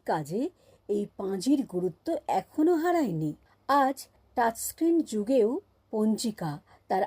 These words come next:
আপন স্থান দখল করে আছে। বিবাহের লগ্ন নির্ধারণ করে কিন্তু আজকের যুগে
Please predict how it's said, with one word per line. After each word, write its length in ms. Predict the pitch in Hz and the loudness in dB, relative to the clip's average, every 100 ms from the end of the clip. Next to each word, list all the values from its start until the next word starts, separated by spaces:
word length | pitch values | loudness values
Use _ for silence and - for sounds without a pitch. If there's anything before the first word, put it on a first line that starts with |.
| - | -2
আপন 420 | 190 190 240 240 | -4 0 0 0
স্থান 540 | 233 - - 202 233 247 | -2 -10 -8 -2 0 0
দখল 460 | 175 - - 277 | 0 -2 0 -2
করে 300 | 269 311 302 | 2 2 4
আছে। 400 | 269 165 - 165 - _ _ | 2 0 -6 -10 -12 _ _
বিবাহের 460 | 285 320 370 - 381 320 | 4 6 6 4 -2 2
লগ্ন 400 | 226 214 220 254 | 2 2 0 0
নির্ধারণ 640 | 208 175 - 240 254 262 | 0 -4 -8 -6 -2 -2
করে 440 | 247 170 151 190 262 | -2 -4 -2 0 0
কিন্তু 480 | 240 196 - 240 240 - - | -4 -6 -6 -8 -8 -16 -10
আজকের 480 | - 202 - 247 208 | -8 -6 -4 -2 -2
যুগে 380 | 180 175 202 | -2 -2 -2